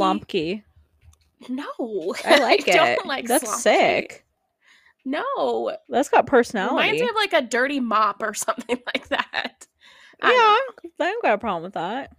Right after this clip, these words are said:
Speaker 2: <laughs>
Speaker 1: He was a
Speaker 2: Okay.
Speaker 1: serial killer. Like, what? So your name reminds people of dirty mops. Like, who cares?
Speaker 2: Yeah, I mean, that's
Speaker 1: You're
Speaker 2: not
Speaker 1: a
Speaker 2: the thing
Speaker 1: dirty
Speaker 2: he's
Speaker 1: mop
Speaker 2: most
Speaker 1: of a
Speaker 2: famous for.
Speaker 1: person. Like, come on.
Speaker 2: Yes, he is.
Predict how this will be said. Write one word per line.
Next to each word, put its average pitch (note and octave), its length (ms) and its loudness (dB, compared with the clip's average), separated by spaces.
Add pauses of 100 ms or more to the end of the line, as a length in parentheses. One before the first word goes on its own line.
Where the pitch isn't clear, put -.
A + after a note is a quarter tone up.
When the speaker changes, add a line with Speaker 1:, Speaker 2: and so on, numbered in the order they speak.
Speaker 2:
<laughs> - 680 2 (1200)
Speaker 1:
He A3 100 4
was G#3 120 0
a G#3+ 40 4
Speaker 2:
Okay. - 80 2
Speaker 1:
serial C4 440 2
killer. F3 460 2
Like, F#3 280 0
what? A3+ 440 -2 (640)
So - 160 -4
your C#4+ 180 2
name B3 300 4
reminds A3+ 360 2
people A#3 220 0
of G3 100 -4
dirty G#3 300 -2
mops. F3+ 540 -2
Like, E3+ 180 -4
who A3 80 -10
cares? - 680 -8 (840)
Speaker 2:
Yeah, A3+ 260 -12 (280)
I A#3+ 40 -14
mean, A3+ 260 -12
that's A3+ 200 -14
Speaker 1:
You're F#3 120 2
Speaker 2:
not G#3 40 6
Speaker 1:
a G#3 40 6
Speaker 2:
the F#3+ 80 -2
thing G#3+ 100 2
Speaker 1:
dirty G#3+ 160 2
Speaker 2:
he's G#3+ 80 0
Speaker 1:
mop F#3+ 160 6
Speaker 2:
most - 100 0
Speaker 1:
of G#3+ 80 2
a D4 40 6
Speaker 2:
famous D#4+ 200 0
for. F3 80 0 (100)
Speaker 1:
person. A3 420 -4
Like, - 220 -10
come - 200 -12
on. A3 340 -14
Speaker 2:
Yes, B3 240 -12
he A#3+ 200 -6
is. A#3 440 -4